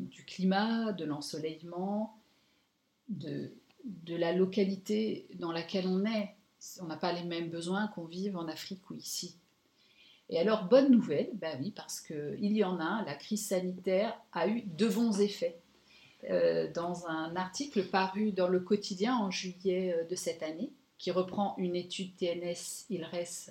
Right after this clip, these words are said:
euh, l'Institut luxembourgeois de sondage et d-, et d'études d'opinion, quatre-vingt-huit pour cent des résidents luxembourgeois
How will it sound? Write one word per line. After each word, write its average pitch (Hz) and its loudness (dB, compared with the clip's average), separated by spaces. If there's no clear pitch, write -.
euh, 165 -4
l'Institut 160 -8
luxembourgeois 160 -6
de 160 -12
sondage 156 -6
et 156 -14
d-, 175 -6
et 175 -6
d'études 156 -10
d'opinion, 170 -8
quatre-vingt-huit 233 2
pour - -8
cent - -6
des 160 -6
résidents 185 0
luxembourgeois 185 -4